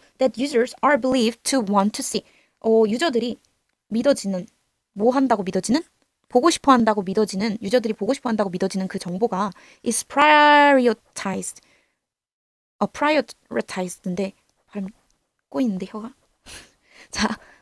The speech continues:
우선시됩니다. 음, 아까 했던 말 똑같은 말 하네. 따라서 사용자가 보고 싶어 하는 정보가 우선시된대. 우선순위를 차지하게 된대요. 왜?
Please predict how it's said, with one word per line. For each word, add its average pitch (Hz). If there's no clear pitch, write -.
우선시됩니다. 226
음, 208
아까 -
했던 453
말 349
똑같은 -
말 226
하네. 196
따라서 285
사용자가 381
보고 240
싶어 -
하는 214
정보가 190
우선시된대. 220
우선순위를 214
차지하게 311
된대요. 196
왜? 208